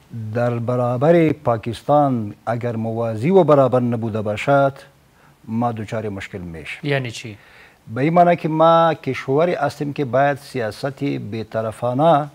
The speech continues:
Speaker 1: و به طور متعادل با کشورهای همسایه و ابرقدرت‌ها را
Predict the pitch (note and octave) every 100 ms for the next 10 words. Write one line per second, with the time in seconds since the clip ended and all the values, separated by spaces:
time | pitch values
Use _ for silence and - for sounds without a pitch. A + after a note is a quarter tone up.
0 | _ _ _ _ _ _ - - _ -
1 | A2 A#2 A#2 A2+ D3+ E3 E3 D#3+ D#3+ D#3
2 | C3+ B2+ C3 - C#3 C#3 C3+ F3+ G#3 D3+
3 | C#3+ - B2 C3+ C3 B2+ A2 B2 A#2 B2
4 | B2 D3+ E3+ F3 E3 D#3+ C#3 B2 A#2 A#2
5 | A#2 A#2 C#3 C#3+ D3